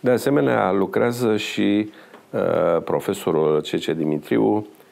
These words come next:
la medicină internă. Sigur, sunt mult mai multe nume care le-am putea trece în revistă, dar am amintit de niște figuri emblematice, dacă vreți, ale, uh, medicinii românești.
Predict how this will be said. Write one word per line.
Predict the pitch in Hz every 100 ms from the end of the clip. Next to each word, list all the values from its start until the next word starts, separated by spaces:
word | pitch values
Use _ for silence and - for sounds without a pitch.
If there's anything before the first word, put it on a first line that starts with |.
| - _ _ _
la | - 98 101 110
medicină | 101 85 78 - 82
internă. | 76 78 82 73 64 - - - -
Sigur, | - 123 123 120
sunt | - 101
mult | 101 110 104
mai | 95
multe | 90 90 87
nume | 82 82 87 110
care | 101 92 87 82 80 85
le-am | 85 82
putea | 82 - 78
trece | 92 87 82
în | 82
revistă, | 82 80 80 - -
dar | 135 110 160 107
am | 107
amintit | 113 113 101 143
de | 123 117 123 127 127 - - -
niște | 120 110 - 101
figuri | - 90 107 110
emblematice, | 101 101 101 101 107 95 - - 87
dacă | 80 - - 87
vreți, | 92 95 -
ale, | 85 90 87 - - - - -
uh, | 90 82 80 82
medicinii | 82 80 80 - 78
românești. | 65 58 60 - - -